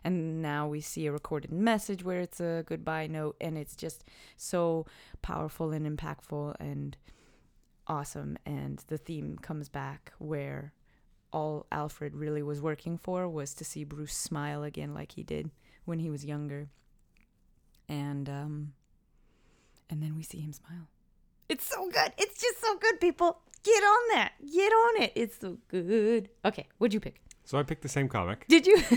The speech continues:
Speaker 2: Yeah, for all the
Speaker 1: You
Speaker 2: same
Speaker 1: probably speak more eloquently about
Speaker 2: Well,
Speaker 1: it than I
Speaker 2: for all
Speaker 1: did.
Speaker 2: the same
Speaker 1: I was
Speaker 2: reasons.
Speaker 1: like,
Speaker 2: I'm
Speaker 1: "Remember that part when, remem-, remem-, but what about when this hap-" Yeah,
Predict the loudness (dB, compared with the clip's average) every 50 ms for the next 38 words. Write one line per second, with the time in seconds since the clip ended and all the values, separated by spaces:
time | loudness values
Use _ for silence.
0 | 6 6 6 6 4 6 8 8 8 8 4 0 -2 2 4 4 4 4 4 4
1 | 6 8 8 8 8 8 4 2 2 0 -2 0 0 0 0 0 0 -2 0 0
2 | 2 2 2 2 2 0 0 -2 -4 -4 -2 -4 -4 -4 -6 -4 0 2 4 6
3 | 6 6 4 4 4 4 4 4 4 4 2 2 2 2 0 2 4 6 6 6
4 | 6 6 8 8 8 8 10 10 10 10 10 8 8 6 6 6 8 6 8 6
5 | 6 6 6 2 -2 -6 -12 -6 0 4 4 6 6 6 4 2 0 0 2 4
6 | 4 6 4 4 2 2 2 2 4 6 6 8 8 6 6 8 8 8 8 8
7 | 8 6 6 4 4 2 2 2 0 0 0 -2 -4 -8 -10 -8 -8 -8